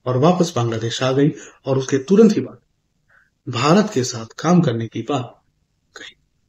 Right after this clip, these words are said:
तो उसी के चलते संभव है कि चाइना के द्वारा अपने जो पिट्ठू वहां पर लगाए गए हैं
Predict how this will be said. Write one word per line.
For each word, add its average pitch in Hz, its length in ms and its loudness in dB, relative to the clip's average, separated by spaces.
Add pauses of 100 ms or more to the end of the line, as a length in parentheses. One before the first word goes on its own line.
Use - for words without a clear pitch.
(340)
तो 113 80 -8
उसी 123 300 -6
के 123 80 0
चलते 120 420 -2
संभव 170 520 6
है 120 80 0 (460)
कि 139 380 2
चाइना 196 400 6
के 139 160 4
द्वारा 113 380 -4 (520)
अपने 214 340 8
जो 214 140 8
पिट्ठू 151 360 4
वहां 127 240 4
पर 123 140 0
लगाए 139 360 6
गए 151 200 6
हैं 160 180 0